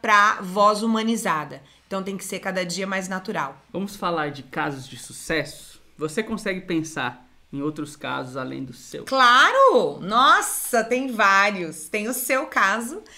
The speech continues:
Speaker 1: tem o Newton, o nosso aluno Newton. Gente, o Newton Teixeira é nosso aluno. Ele tem quarenta e um anos que trabalha no rádio.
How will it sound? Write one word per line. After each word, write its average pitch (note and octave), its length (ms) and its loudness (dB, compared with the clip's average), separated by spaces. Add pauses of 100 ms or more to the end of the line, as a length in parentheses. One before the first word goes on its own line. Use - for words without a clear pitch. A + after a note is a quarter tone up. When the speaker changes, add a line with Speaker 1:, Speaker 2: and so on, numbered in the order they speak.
(340)
Speaker 1:
tem A#3+ 180 4
o C#4 80 0
Newton, D4 640 2 (240)
o G#3 40 -6
nosso A3 340 2
aluno A3+ 320 0
Newton. A3+ 420 0
Gente, G#3 400 0
o G3+ 40 -4
Newton A#3 360 -4
Teixeira G#3 600 -2
é G3+ 100 0
nosso G3+ 300 -2
aluno. F3+ 520 -6
Ele F#3 180 -4
tem F#3 260 -8
quarenta G#3 640 -2
e G3+ 220 -4
um A#3+ 260 -2
anos G#3 640 -4
que A3 180 -10
trabalha F3+ 580 0
no F#3 140 -6
rádio. C#3+ 520 -10